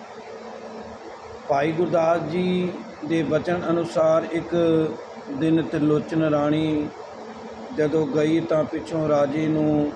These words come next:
ਕਿਤੇ ਜਾਗ ਆ ਗਈ। ਰਾਜਾ ਸਤਸੰਗੀ ਨਹੀਂ ਸੀ। ਉਹ ਆਪਣੇ ਰਾਜ ਕਾਜ ਵਿੱਚ ਰਹਿੰਦਾ ਤੇ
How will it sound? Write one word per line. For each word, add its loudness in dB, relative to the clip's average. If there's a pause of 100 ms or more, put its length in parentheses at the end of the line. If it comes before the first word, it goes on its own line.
ਕਿਤੇ 0 (840)
ਜਾਗ 2
ਆ 4
ਗਈ। -2 (2250)
ਰਾਜਾ 4
ਸਤਸੰਗੀ 0
ਨਹੀਂ 0
ਸੀ। -8 (1500)
ਉਹ 2
ਆਪਣੇ 2
ਰਾਜ 4
ਕਾਜ 2
ਵਿੱਚ -2
ਰਹਿੰਦਾ 2
ਤੇ 0